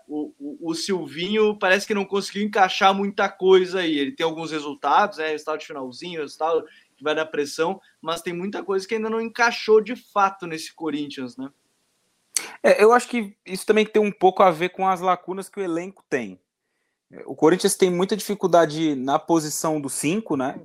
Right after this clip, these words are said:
Speaker 2: do Gabriel, que como o Coutinho citou, até fez um bom jogo, tentando ali marcar e tal.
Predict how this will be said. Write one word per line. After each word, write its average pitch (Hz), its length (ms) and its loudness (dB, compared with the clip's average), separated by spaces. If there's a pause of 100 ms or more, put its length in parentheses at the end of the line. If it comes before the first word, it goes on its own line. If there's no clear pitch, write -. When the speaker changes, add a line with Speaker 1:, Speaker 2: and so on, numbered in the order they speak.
Speaker 2:
do 120 100 -16
Gabriel, 127 640 2 (560)
que 120 120 -10
como 139 200 4
o - 20 -4
Coutinho 143 320 -2
citou, 143 200 2
até 147 180 2
fez 160 180 -6
um 165 80 -8
bom 151 180 -4
jogo, 131 400 -4
tentando 127 420 -4
ali 117 140 -2
marcar 123 440 2
e 123 60 -8
tal. 123 320 -6